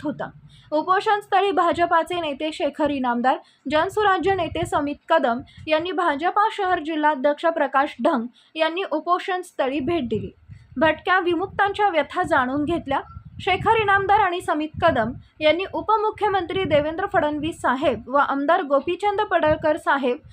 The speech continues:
यांच्याशी फोन करून सविस्तर चर्चा केली.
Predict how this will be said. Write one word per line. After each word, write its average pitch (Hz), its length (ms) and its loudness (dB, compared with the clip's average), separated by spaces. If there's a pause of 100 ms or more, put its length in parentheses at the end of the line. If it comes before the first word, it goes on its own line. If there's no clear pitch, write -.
(220)
यांच्याशी 349 460 -2 (100)
फोन 381 240 2
करून 381 300 -2
सविस्तर 311 540 0 (120)
चर्चा 359 340 0
केली. 214 280 -6